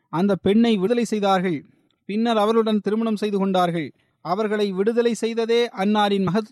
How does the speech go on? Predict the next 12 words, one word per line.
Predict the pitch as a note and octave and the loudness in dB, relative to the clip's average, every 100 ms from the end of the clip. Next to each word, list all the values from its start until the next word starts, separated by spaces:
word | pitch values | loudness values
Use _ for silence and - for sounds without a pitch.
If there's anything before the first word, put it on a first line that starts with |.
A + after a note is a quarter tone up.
| _ | _
தொகையாக | G3 F#3 F#3 E3+ F3 | -6 -4 -2 -2 -4
இருந்தது | E3+ F3+ E3 | -4 -4 -2
என்று | D3+ D3 G3+ | -2 -4 -6
கூறினார்கள். | F3 D#3 C3 B2+ - - _ _ _ | -2 -2 -2 -8 -18 -20 _ _ _
இறுதியில் | B2+ C#3+ D#3+ E3 G3 A3 _ _ | -6 -2 0 2 0 -4 _ _
ஹஸரத் | E3 G3 A3+ | -8 -4 -2
நபி | A3+ A3+ A3+ | -2 -2 -2
நாயகம் | A3 G#3+ A3 G#3+ | -2 0 -2 -4
ஸல்லல்லாஹு | G3+ G3+ G3+ G#3 G3 F#3 F3+ | -8 -6 -4 -2 -4 -6 -4
அலைஹி | G3 F#3 | -4 -4
வஸல்லம் | G#3+ G#3+ | -6 -6
அவர்கள் | G3 E3+ C3 | -4 -4 -8